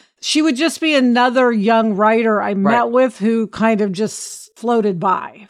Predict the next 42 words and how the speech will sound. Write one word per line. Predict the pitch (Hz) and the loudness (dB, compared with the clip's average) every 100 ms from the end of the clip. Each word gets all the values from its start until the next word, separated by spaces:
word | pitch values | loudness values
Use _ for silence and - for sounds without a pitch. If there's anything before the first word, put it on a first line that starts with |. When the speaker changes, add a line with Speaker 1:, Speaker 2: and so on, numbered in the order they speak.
| - | -2
Speaker 1:
you | 220 | 0
know | 208 | 2
Speaker 2:
Right. | 185 | 0
Speaker 1:
what | |
I | 190 | -2
mean? | 185 180 | -6 -6
'Cause | 196 233 | -2 0
I | |
meet | 254 262 | 0 0
with | 226 | 0
a | 214 | 0
lot | 220 240 254 | 4 4 2
of | 226 | 0
young | 208 196 | -2 -2
writers | 185 175 175 185 190 | -4 -6 -6 -8 -8
and | 196 | -6
have | 185 196 | -4 -2
a | |
lot | 185 190 | -4 -4
of | 185 | -6
the | 180 | -8
same | - 185 | -8 -8
Speaker 2:
Right. | 185 139 | -4 -4
Speaker 1:
conversations. | 175 - 226 202 - - - - _ _ | -4 -6 -4 -4 -8 -20 -20 -20 _ _
Speaker 2:
Right. | 202 196 | -2 0
And | 220 226 | 0 0
you | 269 | 0
could | 294 202 | -2 -2
imagine | 202 208 320 302 254 | 0 0 -2 -4 -4
that | 185 | -2
this | 185 175 | -4 -4
young | 175 165 | -4 -2
writer, | 156 139 147 147 - - | 0 0 -2 -4 -6 -4
if | 190 | -2
she | - 220 156 | -2 -2 -4
had | 160 190 196 175 | -4 -2 -2 -2
the | |
reticence | 156 135 147 143 139 | -2 -4 -4 -10 -6
bias, | 139 135 139 | -4 -2 -4
she | - 208 | -2 0
would | 196 | 0
think, | - 160 151 | 0 -2 -2